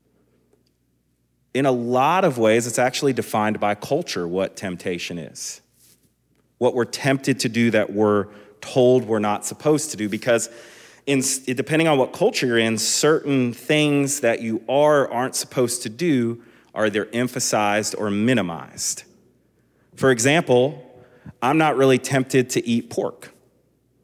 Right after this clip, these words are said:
because if I want some, I can go get some, and I'll eat it, and I won't feel guilty at all eating Central Barbecue. But that's not true,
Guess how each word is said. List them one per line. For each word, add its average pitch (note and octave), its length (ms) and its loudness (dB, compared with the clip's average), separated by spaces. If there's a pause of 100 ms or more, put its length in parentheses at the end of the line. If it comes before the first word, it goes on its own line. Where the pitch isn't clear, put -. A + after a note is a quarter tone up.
(920)
because A2+ 240 0
if A#2 100 -2
I A2 100 6
want B2 280 4
some, D#3+ 480 -2 (520)
I F2+ 100 -4
can G#2 120 -4
go A#2 100 2
get G3 200 0
some, E2 240 -2 (420)
and E2+ 100 -8
I'll G#2+ 160 4
eat D3 120 4
it, - 340 -8 (420)
and F#2 120 -6
I - 20 -2
won't G#2+ 180 0
feel A#2+ 180 0
guilty G#2 340 -2
at G#2 80 2
all - 560 -4 (340)
eating G2+ 480 -2 (460)
Central F#2 300 -6
Barbecue. G#2 440 0 (1500)
But B2+ 180 2
that's C#3 220 0
not E3 180 2
true, F#3+ 380 0